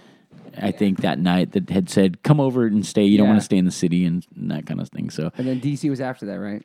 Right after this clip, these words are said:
Speaker 1: Yeah, D C, we played the Wilson Center with,
Speaker 2: Sick.
Speaker 1: uh, fucking Bad, uh, Black Flag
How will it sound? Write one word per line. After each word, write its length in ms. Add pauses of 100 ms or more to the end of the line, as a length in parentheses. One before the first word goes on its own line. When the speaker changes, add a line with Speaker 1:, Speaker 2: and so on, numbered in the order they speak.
(140)
Speaker 1:
Yeah, 280
D 160
C, 160
we 120
played 180
the 80
Wilson 340
Center 440
with, 240
Speaker 2:
Sick. 120
Speaker 1:
uh, 520
fucking 720
Bad, 380
uh, 220
Black 240
Flag 520